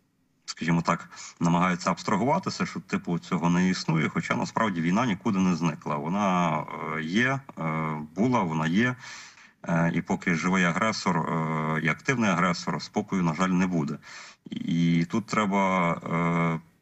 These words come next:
не в часи потрясінь, коли ми отримуємо такі, е, жахливі речі, які відбулися у Полтаві, які відбулися зовсім нещодавно в моєму рідному місті Львові, так, братися за голову і знову ж таки переосмислювати і бігти. А це потрібно ставити десь на системні,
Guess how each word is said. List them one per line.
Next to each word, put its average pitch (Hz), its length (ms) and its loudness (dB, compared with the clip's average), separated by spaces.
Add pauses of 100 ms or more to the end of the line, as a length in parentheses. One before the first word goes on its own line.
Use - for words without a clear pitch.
(160)
не 180 160 4
в 175 80 -2
часи 175 300 0
потрясінь, 98 680 0
коли 87 220 0
ми 85 160 2
отримуємо 82 520 0
такі, 82 460 -2
е, 78 420 -4
жахливі 82 360 -2
речі, 85 300 0
які - 160 -8
відбулися 80 460 -4
у 76 80 -6
Полтаві, 82 520 0
які 82 300 -2
відбулися 78 800 -6
зовсім 80 420 -4
нещодавно 78 580 -4 (360)
в 82 40 -4
моєму 78 220 -2
рідному 82 260 0
місті 80 240 -2
Львові, 120 260 0
так, 87 260 -2
братися 87 440 -2
за 80 100 0
голову 98 440 2
і 85 180 -2
знову 90 260 0
ж - 80 -14
таки - 160 -8
переосмислювати 85 840 -2
і 85 120 0
бігти. 80 360 -2
А - 60 -8
це - 140 -6
потрібно 90 440 -2
ставити 90 380 -4
десь 80 180 -10
на 87 80 -6
системні, 82 540 0